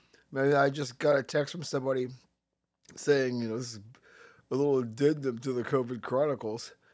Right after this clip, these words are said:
that Ice Cube just turned down, you know, 'cause he was signed to do a movie, forget what it's called, but because he doesn't want to, 'cause Sony has a mandate that they want their, the people on the picture to be vaccinated.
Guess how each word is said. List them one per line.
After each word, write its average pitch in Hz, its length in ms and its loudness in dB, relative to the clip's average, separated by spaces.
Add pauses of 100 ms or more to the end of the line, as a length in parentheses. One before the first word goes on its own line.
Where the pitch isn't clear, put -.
(180)
that 139 220 -4
Ice 160 280 4
Cube 170 440 -4 (480)
just 151 360 0
turned 165 300 0
down, 147 420 4
you 127 120 -4
know, 123 260 2
'cause 113 140 -6
he 147 40 0
was 135 140 0
signed 160 280 4
to 139 60 -2
do 143 160 2
a 131 60 4
movie, 147 460 0
forget 139 240 -6
what 131 100 2
it's 117 160 -8
called, 135 400 2 (560)
but 123 120 -8
because 135 340 -2
he 143 100 2
doesn't 143 380 4
want 135 380 0
to, 151 260 2
'cause 127 160 -4
Sony 135 340 -2
has 131 160 -4
a 127 60 0
mandate 131 560 0
that 120 60 -12
they 120 120 -2
want 127 340 -2
their, 123 220 -2
the 117 80 -6
people 143 400 -6
on 123 140 -4
the 120 80 -6
picture 135 400 -4
to 127 80 -4
be 127 100 -6
vaccinated. 127 720 -4